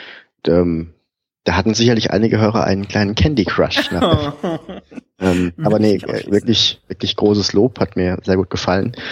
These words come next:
Speaker 1: Und, ähm, der Eurovision Song Contest, ich hab, muss gestehen, ich hab ihn nicht gesehen dieses Jahr. Ich hab mir das fest vorgenommen und bin dann wirklich, glaub ich, um einundzwanzig fünfzehn oder so eingepennt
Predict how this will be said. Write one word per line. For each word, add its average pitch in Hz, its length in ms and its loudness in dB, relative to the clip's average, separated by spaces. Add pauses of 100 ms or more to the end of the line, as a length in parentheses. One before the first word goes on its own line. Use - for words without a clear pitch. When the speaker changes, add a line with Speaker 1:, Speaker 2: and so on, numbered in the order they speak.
(160)
Speaker 1:
Und, 104 360 0
ähm, 95 420 2 (420)
der 95 80 4
Eurovision 104 360 4
Song 107 180 0
Contest, 123 360 -4
ich - 80 2
hab, 127 80 -2
muss - 240 0
gestehen, 113 220 2
ich 117 100 0
hab - 140 0
ihn 131 60 2
nicht 131 180 0
gesehen 120 320 0
dieses 92 220 -4
Jahr. - 120 0
Ich - 100 -2
hab - 120 -4
mir 104 60 -4
das 101 120 -2
fest - 260 -4
vorgenommen 127 440 2
und - 160 -4
bin 120 100 2
dann 117 160 2
wirklich, 113 300 0
glaub 113 200 0
ich, 113 120 -2
um 107 160 -2 (560)
einundzwanzig 107 720 0
fünfzehn 113 500 -2
oder 95 180 4
so 92 140 2
eingepennt 87 640 -2